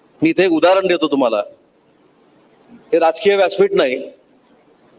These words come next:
परंतु लोककलेच्या मागे आणि कलेच्या मागे जर राजाश्रय असेल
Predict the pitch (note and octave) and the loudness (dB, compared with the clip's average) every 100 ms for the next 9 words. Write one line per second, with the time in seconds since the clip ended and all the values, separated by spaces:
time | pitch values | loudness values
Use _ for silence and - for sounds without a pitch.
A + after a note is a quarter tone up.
0 | _ - F#3+ G3+ A#3 F3+ G#3+ A3 G#3+ G#3 | _ -4 -4 0 2 4 2 2 2 2
1 | G3+ G#3 G3 G3 G#3+ A3 F#3 F#3 G3 G3+ | 2 2 2 4 2 2 0 2 2 2
2 | F#3+ F#3+ G3+ F#3 D#3+ F#3 G3 F#3+ E3+ C#3+ | 2 2 2 2 2 2 2 2 0 0
3 | B2 A2 | -2 -2